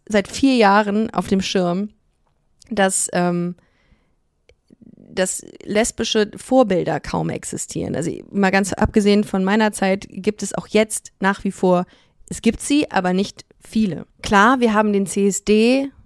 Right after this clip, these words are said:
in ganz Deutschland, da kommen viele nicht heterosexuelle Frauen beziehungsweise Flinter-Personen zusammen, aber außerhalb dieser Veranstaltung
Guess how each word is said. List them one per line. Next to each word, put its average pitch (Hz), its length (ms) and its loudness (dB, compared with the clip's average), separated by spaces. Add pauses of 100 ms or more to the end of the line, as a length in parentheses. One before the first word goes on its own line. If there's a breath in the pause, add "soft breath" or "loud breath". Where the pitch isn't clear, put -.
(180)
in 208 100 4
ganz 190 240 0
Deutschland, 240 800 0
da 196 180 -4
kommen 202 480 0 (180 soft breath)
viele 240 640 2
nicht 214 420 -2
heterosexuelle 196 1160 -2
Frauen 196 760 -2 (640 loud breath)
beziehungsweise 175 600 -4
Flinter-Personen 196 800 0
zusammen, 180 540 -2 (260 loud breath)
aber 175 320 0
außerhalb 202 640 0
dieser 170 240 -6
Veranstaltung 180 960 -2